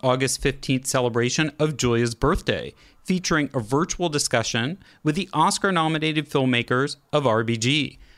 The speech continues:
We'll be getting the details about their new movie, the first full-length documentary about Julia's life and impact. To register, go to S B C dot events and follow at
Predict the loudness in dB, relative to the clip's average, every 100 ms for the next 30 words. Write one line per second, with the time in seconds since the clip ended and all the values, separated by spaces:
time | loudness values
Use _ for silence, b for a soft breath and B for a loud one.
0 | _ -2 2 2 2 2 0 -2 -2 0
1 | 0 0 0 0 0 0 2 2 4 2
2 | 2 -2 -4 _ _ -6 0 0 0 -4
3 | -12 -2 2 2 2 0 -2 0 0 0
4 | 0 0 0 -2 -8 -8 -12 b b 0
5 | 2 2 2 2 2 0 0 0 0 -4
6 | _ -2 0 0 0 0 -2 -10 -20 b
7 | b b b -6 0 2 4 2 0 -4
8 | -4 -2 0 0 -2 -2 -2 -2 0 -2
9 | -2 0 0 2 2 0 0 -4 -6 -2
10 | -2 2 2 2 -2 _ 0 0 0